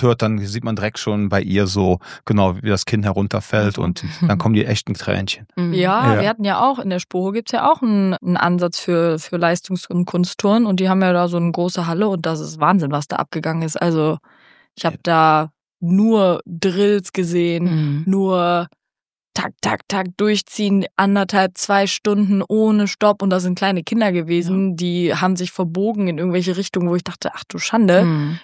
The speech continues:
Speaker 1: Ja, und dann standen dahinter halt die Muttis und die Trainer und die haben komplett Vollgas gegeben. Also
Speaker 3: Mhm.
Speaker 1: komplett auf Leistung, das war noch schlimmer als bei uns.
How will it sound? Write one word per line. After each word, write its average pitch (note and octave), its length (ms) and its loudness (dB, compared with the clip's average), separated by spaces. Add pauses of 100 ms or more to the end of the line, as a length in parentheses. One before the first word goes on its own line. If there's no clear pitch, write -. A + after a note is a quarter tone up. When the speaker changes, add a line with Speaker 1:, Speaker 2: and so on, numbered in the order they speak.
(120)
Speaker 1:
Ja, F#3 60 2
und F3+ 40 4
dann E3+ 160 2
standen F3+ 340 0
dahinter F3+ 340 0
halt F3 160 2
die F3 80 -4
Muttis E3+ 380 0
und G3 160 -2
die F3+ 120 -4
Trainer F#3 480 2
und F3+ 180 0
die E3 80 -2
haben D#3 160 -2
komplett D#3+ 400 -4
Vollgas E3+ 400 -2
gegeben. - 460 -8
Also F3 180 2
Speaker 3:
Mhm. D3+ 40 -6
Speaker 1:
komplett F#3+ 360 2
auf E3 140 -2
Leistung, E3+ 340 0
das D#3+ 140 -4
war E3 80 0
noch D#3 100 0
schlimmer F3 280 0
als C#3 200 -2
bei E3+ 120 0
uns. C#3+ 340 -2